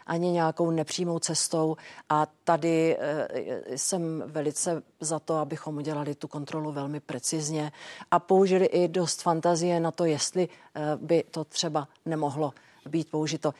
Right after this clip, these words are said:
Já jsem byla v Gaze, eh, nebo v Palestině jsem byla před pár lety a vezla jsem tam protest proti,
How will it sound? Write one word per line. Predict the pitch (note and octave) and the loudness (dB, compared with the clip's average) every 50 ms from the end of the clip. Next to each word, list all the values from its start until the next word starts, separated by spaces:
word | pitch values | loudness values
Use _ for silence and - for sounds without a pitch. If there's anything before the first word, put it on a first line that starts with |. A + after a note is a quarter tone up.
| - - - - | -8 -16 -4 2
Já | E3+ E3+ E3 | 4 4 4
jsem | D#3+ - - G3 F3+ F3+ | 4 4 2 2 2 4
byla | E3 F3 F3 E3+ E3 D#3+ | 4 6 6 8 6 6
v | D3+ D#3+ | 4 2
Gaze, | D#3+ E3 E3 D#3 D3+ E3 D#3 D3+ D3+ D3 - - | 0 0 2 2 4 4 4 4 2 0 -4 -10
eh, | - D#3 D3+ D3 C#3+ C#3+ C#3+ C3+ - - | -10 -8 -6 -6 -4 -4 -6 -6 -8 -8
nebo | - C#3+ C#3+ C#3 | -8 -8 -8 -8
v | - | -4
Palestině | - D#3 D#3 D#3 D3 - - E3+ D#3+ D3+ | 0 0 0 2 0 -2 -2 -2 -2 -2
jsem | C#3+ - D3+ C#3+ C#3+ | -2 -4 -4 -4 -2
byla | D#3 D3+ D3 C#3 - - - - - - | -2 -2 -2 -2 -4 -10 -18 -20 -16 -8
před | - D#3+ - | -6 -6 -2
pár | _ - E3 D#3 D3+ | _ 2 4 4 4
lety | D3 C#3 C3 - - D#3+ D3+ D3 - - - - - - | 4 2 0 0 2 0 0 0 -4 -12 -20 -20 -8 -4
a | - C3+ | -2 0
vezla | D#3 D3+ - D3+ | 0 2 2 2
jsem | C#3+ - E3 D3+ C#3+ | 2 2 0 -2 -2
tam | - D#3 D3+ | -2 -4 -4
protest | - D#3+ D3+ - - D#3 D3 - - - | -2 -4 -4 -4 -2 0 0 0 -2 -2
proti, | D#3+ D3+ C#3+ - D#3+ D3+ | -4 -6 -2 -2 -2 -2